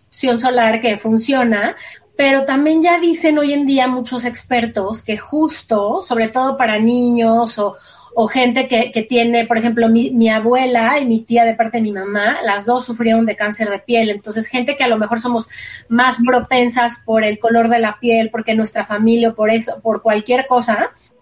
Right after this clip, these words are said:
eh, pues sí es importante que sea cincuenta. El cien y el cincuenta dicen que es exactamente lo mismo. O sea, que de cincuenta para arriba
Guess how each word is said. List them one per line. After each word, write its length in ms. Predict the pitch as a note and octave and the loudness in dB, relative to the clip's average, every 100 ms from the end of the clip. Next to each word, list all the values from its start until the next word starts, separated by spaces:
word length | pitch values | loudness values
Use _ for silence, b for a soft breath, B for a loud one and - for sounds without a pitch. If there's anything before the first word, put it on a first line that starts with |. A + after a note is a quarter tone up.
| - | -12
eh, 240 | - A#3 A#3+ | -2 -2 0
pues 100 | B3+ | -2
sí 80 | C#4 | 0
es 80 | D4 | 0
importante 420 | C4 C4 C4 B3+ | 0 0 -2 -2
que 60 | |
sea 140 | - C4+ | -2 2
cincuenta. 600 | C4+ C4+ C#4 A#3 F4+ F#4 | 2 2 2 2 0 -2
El 100 | B3+ A#3+ | -8 -6
cien 240 | E4 E4+ | -2 0
y 20 | |
el 80 | F4+ | 0
cincuenta 380 | D4+ B3 C4+ C#4 | -2 -2 0 0
dicen 260 | C4+ C4 A#3+ | 0 -2 -2
que 80 | |
es 100 | A3+ | -4
exactamente 600 | B3 - A3+ A3 G#3+ G#3 G#3+ | -2 -4 -2 -2 -4 -2 -4
lo 120 | G3 | 0
mismo. 380 | A3 A#3 A3 A#3 | -2 0 0 -2
O 500 | B4 _ _ - - | -2 _ _ -20 -6
sea, 160 | A#3 | -2
que 80 | B3 | 2
de 100 | B3 | 2
cincuenta 480 | A#3+ C4 D#4 F4 F4 | 2 2 2 0 0
para 160 | B3 A3 | 0 0
arriba 560 | A3+ B3 C4 C#4 C4+ | 0 0 0 -2 -6